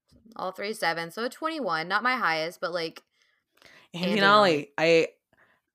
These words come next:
Speaker 2: I can't stand them.
Speaker 1: Andy and Ollie. I can tolerate, and, uh, like, I tolerate them because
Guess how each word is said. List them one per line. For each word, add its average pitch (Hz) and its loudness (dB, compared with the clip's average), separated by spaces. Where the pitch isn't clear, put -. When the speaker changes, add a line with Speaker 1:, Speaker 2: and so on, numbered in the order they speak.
Speaker 2:
I 170 -6
can't 165 -8
stand 120 -6
them. 131 -8
Speaker 1:
Andy 165 -8
and 156 -8
Ollie. 139 -8
I 311 4
can 269 -8
tolerate, 185 0
and, 190 -8
uh, 165 -6
like, 180 -4
I 233 2
tolerate 185 -6
them 220 -10
because 190 -8